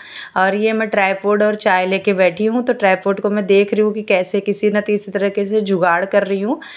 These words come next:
बाकी मैंने ऑनलाइन इसे मतलब बुक कर दिया है दूसरा मंगाने के लिए, अगर वो आ जाएगा तो तब तक नहीं आएगा, तब तक क्या करना है, इसीलिए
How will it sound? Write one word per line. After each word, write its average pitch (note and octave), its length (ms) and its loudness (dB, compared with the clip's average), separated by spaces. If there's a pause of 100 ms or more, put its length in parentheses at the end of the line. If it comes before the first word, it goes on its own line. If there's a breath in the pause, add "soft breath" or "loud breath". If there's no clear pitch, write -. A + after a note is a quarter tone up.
(240 loud breath)
बाकी A3 240 0
मैंने A#3 220 -2
ऑनलाइन G3+ 500 0
इसे G#3+ 200 0
मतलब G3+ 300 0
बुक G#3 220 -2
कर G3 160 4
दिया G3+ 200 2
है G3+ 100 0
दूसरा G3 500 0 (120)
मंगाने F#3 420 0
के A3 140 2
लिए, G#3+ 300 2 (2000 loud breath)
अगर A3 180 0
वो A3 340 4
आ G3+ 200 4
जाएगा G3 340 2
तो G3+ 260 0
तब G3 220 2
तक G#3 140 6
नहीं G#3+ 300 2
आएगा, G#3 320 2
तब G#3 240 2
तक G#3+ 120 0
क्या G3+ 140 2
करना G3 340 0
है, A#3 180 0
इसीलिए A3 580 2